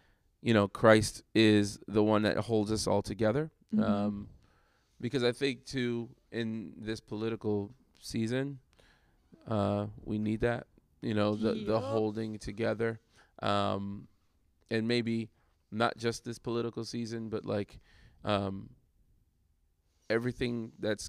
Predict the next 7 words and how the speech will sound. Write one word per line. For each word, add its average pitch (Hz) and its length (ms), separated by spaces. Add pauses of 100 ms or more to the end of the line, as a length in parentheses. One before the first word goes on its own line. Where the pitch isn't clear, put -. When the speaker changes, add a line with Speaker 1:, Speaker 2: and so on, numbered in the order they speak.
(100)
Speaker 1:
coming 113 240
down 110 140
the 107 80
pipeline. 107 520
I 107 100
think, 117 280 (580)
uh, - 60